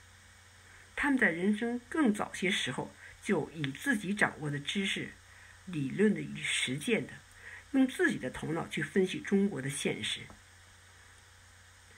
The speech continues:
他们不是附-，附属于别人身上的皮毛，而是民族的头脑。但是如今大多数知识分子如果不想惹麻烦，写文章还是要以是否会犯错误为支点。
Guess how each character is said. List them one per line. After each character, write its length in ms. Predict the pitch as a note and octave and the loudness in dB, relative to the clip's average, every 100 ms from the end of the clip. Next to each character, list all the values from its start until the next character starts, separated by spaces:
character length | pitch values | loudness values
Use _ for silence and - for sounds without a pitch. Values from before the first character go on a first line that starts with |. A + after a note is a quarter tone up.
| - - | -20 -10
他 120 | - G#3+ | 0 4
们 160 | G#3 | 4
不 220 | G#3 G3 | 4 -2
是 160 | C4 E3 | 0 0
附-， 340 | D3+ - A#3+ - - - | -2 -4 -4 -6 -16 -18
附 220 | - B3+ | -2 -2
属 140 | G3 | 0
于 120 | C#3 C#3+ | -2 -2
别 240 | D3 D3+ | 0 2
人 140 | A3+ | 4
身 200 | B3 A#3+ | 4 2
上 180 | A#3 G3 | 2 0
的 100 | C3 | 0
皮 380 | A2+ - D3 F3 | -6 -8 0 2
毛， 220 | G#3 - - - - | 2 0 -12 -20 -12
而 120 | - D3+ | -2 0
是 140 | D#3+ | 2
民 360 | D#3+ D#3+ G#3 A#3+ | 0 2 2 2
族 140 | G#3 | -2
的 120 | E3 | -4
头 280 | C#3+ - B2 | -6 -10 -6
脑。 320 | D3+ F3 - - - - - - - - - - - - - - - - | -2 -2 -4 -14 -20 -20 -20 -20 -20 -20 -20 -20 -20 -20 -20 -20 -20 -6
但 160 | - D#3+ | 0 2
是 100 | D3+ | 0
如 240 | C#3+ D3 | -2 -4
今 240 | G3 G3 G3 | 0 0 4
大 160 | A#3 | 4
多 180 | F3 C4 | 4 0
数 120 | C#4 | -2
知 160 | A3 D3+ | -4 -2
识 80 | C#3+ | -2
分 220 | - C3 | -4 -6
子 100 | - - - - | -8 -14 -16 -8
如 120 | - | 0
果 120 | G#3 A#3 | 0 0
不 140 | C4+ | -2
想 260 | - F3 G#3 | -2 0 0
惹 160 | - | -2
麻 160 | - - - | -6 -6 -2
烦， 220 | - C#3+ - - - - | 0 0 -4 -20 -20 -20
写 280 | - - A#2+ | -12 -6 -4
文 200 | D3 D#3 | -2 -4
章 180 | F#3 F3 | -2 -2
还 220 | - D#3 | 2 4
是 140 | G#3+ A#3+ | 4 2
要 180 | G#3+ | 0
以 160 | F#3+ - | 0 -4
是 300 | - - B3+ | 0 2 2
否 160 | - D3 | 0 -6
会 220 | - A3+ | -2 0
犯 380 | G#3 - A3 - | 2 6 6 4
错 300 | - - C#3 | -6 -2 -2
误 180 | - - | -4 -6
为 100 | C3 | -4
支 200 | - C3+ | -2 -4
点。 160 | B2+ | -6